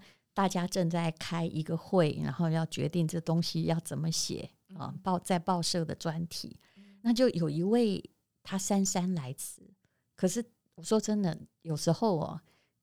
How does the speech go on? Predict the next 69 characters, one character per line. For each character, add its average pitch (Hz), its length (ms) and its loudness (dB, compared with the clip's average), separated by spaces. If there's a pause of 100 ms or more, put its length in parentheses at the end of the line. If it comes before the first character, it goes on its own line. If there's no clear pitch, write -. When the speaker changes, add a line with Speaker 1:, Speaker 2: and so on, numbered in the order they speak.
(100)
Speaker 1:
不 151 100 -4
是 - 140 2
故 185 280 -2
意 143 260 -2
的， - 100 -10 (280)
Speaker 2:
OK。 - 100 -20
Speaker 1:
对 180 140 4
不 170 40 2
对？ 165 360 0
Speaker 2:
嗯。 - 100 -20 (260)
Speaker 1:
结 330 160 2
果， 349 360 2 (340)
哎， 320 180 -4
可 - 160 2
能 180 220 4
就 277 180 0
是 254 320 -2
忘 285 240 -2
了 185 100 4
跟 196 220 2
他 202 220 -2 (240)
先 220 260 2
打 220 200 2
个 - 100 -8
招 226 320 0
呼， 190 260 -8
就 175 140 -10
说 185 180 -18
：“哎 214 120 -8
呀， - 120 -12
不 233 100 -12
好 180 120 -8
意 170 40 -6
思， - 200 -12
我 - 80 -12
来 - 220 -12
了。” - 140 -10
就 196 140 -4
默 214 160 0
默 196 240 2
的 156 160 -4
就 180 180 -2
进 190 280 0
来 - 240 -4
这 - 100 -6
样 107 140 -4
子。 - 120 -10
其 269 140 2
实 233 80 0
这 370 80 6
也 254 140 4
是 220 160 -4
人 139 180 -2
之 196 180 -8
常 - 240 -8 (120)
情， - 200 0
Speaker 2:
是。 180 280 -2
Speaker 1:
对， 220 180 8
不 240 160 4
想 - 260 2
打 131 260 0
扰 139 200 -2
你。 139 100 -8
Speaker 2:
是 - 160 -2
啊， 247 140 -10
是 - 140 2
啊。 - 20 4
Speaker 1:
可 - 0 -
是 294 220 0